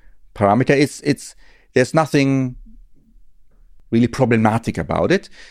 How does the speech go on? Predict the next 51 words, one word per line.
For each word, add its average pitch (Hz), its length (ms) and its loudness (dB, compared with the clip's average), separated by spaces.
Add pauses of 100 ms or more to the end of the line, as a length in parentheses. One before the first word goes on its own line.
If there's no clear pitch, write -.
(100)
but 117 120 2
it's 120 140 -4
very 117 260 2
interesting. 104 420 -6
So, - 160 -2
for 135 100 0
instance, 143 200 -2
you 135 40 0
think, 139 200 -4
"No, 180 220 0 (180)
let's, - 280 -2 (120)
let's 147 180 -2
tend, 156 300 0
let's - 280 -2
let 135 380 0
the 117 180 2
parameter 113 460 0
M 113 200 0
tend 107 260 -6
to 92 80 -6
infinity," - 580 -4
right? 139 280 -4
You 123 80 0
want 117 180 2
an 98 100 -2
agent 101 340 -2 (180)
which - 300 -14 (160)
lives 101 220 -2
forever, 104 520 -2 (140)
right? 107 220 -6 (560)
If 120 100 -2
you 143 80 4
do 170 100 4
it 165 120 0
naively, 151 360 2
you 143 80 2
have 120 120 -2
two 143 160 0
problems. 101 480 0
First, - 400 0
the 123 80 2
mathematics 113 580 0
breaks 123 320 -2
down 139 280 0
because 113 400 -2
you 113 80 0
have 107 120 -2
an 107 80 0
infinite 117 440 -2
reward 113 320 2
sum, 151 360 -2